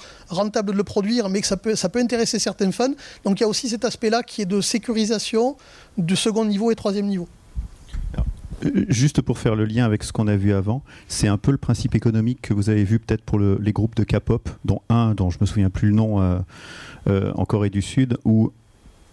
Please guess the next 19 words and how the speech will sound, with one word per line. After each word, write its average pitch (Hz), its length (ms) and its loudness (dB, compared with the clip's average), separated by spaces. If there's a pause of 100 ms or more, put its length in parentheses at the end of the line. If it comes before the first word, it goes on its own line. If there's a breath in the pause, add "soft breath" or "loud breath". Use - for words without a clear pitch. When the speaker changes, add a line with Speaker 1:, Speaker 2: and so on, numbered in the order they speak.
Speaker 2:
le, - 840 0
euh, - 260 0
l'objet 120 580 4
N 127 200 4
F - 100 -4 (100)
T 123 240 2 (720)
qu'ils 104 240 2
ont 104 80 2
fabriqué 110 640 0
à 98 120 -2
cent 117 320 -2
exemplaires, 107 760 0 (1600 loud breath)
c'est, - 240 0
c'est - 160 -2
comme 165 160 2
une 131 100 0
carte 113 280 0
de 101 100 2
club 127 360 2